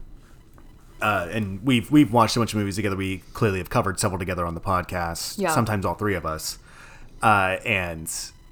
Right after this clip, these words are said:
Speaker 1: it's one of those things where I'm just like, he, he, he just knew exactly what I was,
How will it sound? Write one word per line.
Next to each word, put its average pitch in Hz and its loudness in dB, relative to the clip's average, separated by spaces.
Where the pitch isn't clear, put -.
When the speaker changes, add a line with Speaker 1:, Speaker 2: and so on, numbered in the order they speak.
Speaker 1:
it's - -2
one 120 4
of 120 2
those 113 4
things 101 0
where 92 0
I'm 92 -4
just 90 -6
like, 87 -4
he, 139 2
he, 127 -2
he 127 4
just 113 0
knew 127 6
exactly 98 2
what 95 0
I 95 0
was, 92 -4